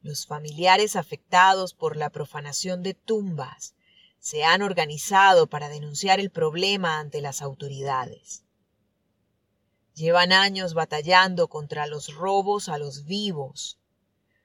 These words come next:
contra la desidia y sobre todo contra la desaparición de los muertos.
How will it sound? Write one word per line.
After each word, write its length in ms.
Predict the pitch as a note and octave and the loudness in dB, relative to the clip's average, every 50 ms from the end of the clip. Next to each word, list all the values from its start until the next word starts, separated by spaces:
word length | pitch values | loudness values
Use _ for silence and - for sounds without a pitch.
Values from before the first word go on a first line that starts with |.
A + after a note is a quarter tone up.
| _ _ | _ _
contra 380 | _ - D#3 D#3 D3 F3 D#3 D3+ | _ -14 -14 -10 -6 -4 -4 -2
la 140 | D#3+ D3+ D3+ | -2 -2 -2
desidia 760 | D#3+ D3+ - - - G#3 G#3 G#3 G3 F3 D3+ C#3 C3+ C3+ - - _ _ _ _ _ _ _ _ _ _ _ _ _ _ _ | -4 -6 -6 -8 -6 -6 -6 -6 -6 -6 -8 -8 -10 -12 -14 -18 _ _ _ _ _ _ _ _ _ _ _ _ _ _ _
y 100 | C#3+ C3+ | -12 -12
sobre 380 | - - D3+ D3 D3+ D3 D3+ D3 | -8 -6 -6 -6 -4 -4 -6 -8
todo 540 | _ - F#3+ F#3+ G3 G3+ G3+ G#3 G#3+ A3 | _ -2 0 2 4 4 6 6 4 4
contra 460 | - - F3+ F3 D#3+ D#3 - D#3 D3+ D3+ | 2 0 -2 -2 -2 -2 -4 -4 -2 -2
la 160 | D3+ D3+ D3+ | -2 -4 -4
desaparición 1040 | D3+ D3+ C#3+ - E3 D3 - - D#3 D3+ D3+ D#3 D3+ - - - F#3+ F#3+ F#3+ G3 G3+ | -6 -8 -8 -6 -6 -6 -4 -2 -2 -2 -2 -4 -8 -8 -8 -6 -4 -4 -4 -4 -4
de 120 | G#3 G3+ | -6 -4
los 200 | E3 C#3+ - - | -6 -6 -8 -10
muertos. 800 | C3+ B2+ B2 A#2 G#2+ _ _ _ - _ _ - - - - | -16 -16 -16 -16 -16 _ _ _ -20 _ _ -20 -20 -20 -20